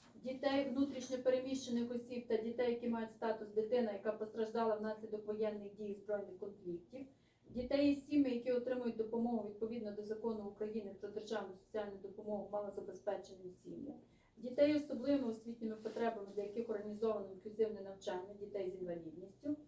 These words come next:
дітей, батьки яких є учасниками терористичної операції в зоні проведення ато о о с, учасника бойових дій, або загинули, померли під час проходження військової служби, беруть безпосередню участь в бойових діях,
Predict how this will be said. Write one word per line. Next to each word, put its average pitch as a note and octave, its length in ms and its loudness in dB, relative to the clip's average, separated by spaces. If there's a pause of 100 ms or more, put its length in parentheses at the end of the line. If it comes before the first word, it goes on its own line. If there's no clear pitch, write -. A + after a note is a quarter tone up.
(400)
дітей, B3+ 340 8
батьки C4 300 4
яких C4 300 0
є B3+ 60 2
учасниками A#3+ 720 2
терористичної G#3+ 640 -2
операції G#3 500 2
в - 40 -8
зоні G3+ 300 0
проведення G3 560 -4
ато - 160 -8
о F3+ 280 2
о A#3 60 2
с, A#3 120 -4
учасника G3+ 460 -2
бойових F3+ 380 -2
дій, B3+ 260 -8 (400)
або A3 240 0
загинули, A3+ 600 2
померли A#3 500 2 (100)
під B3+ 160 -8
час C4+ 120 -4
проходження A#3 540 0 (100)
військової F#3 380 0
служби, A#3+ 440 -6
беруть G3+ 200 -6
безпосередню F#3+ 720 -4
участь B3 200 -10
в - 40 -14
бойових A3+ 360 0
діях, A#3+ 260 0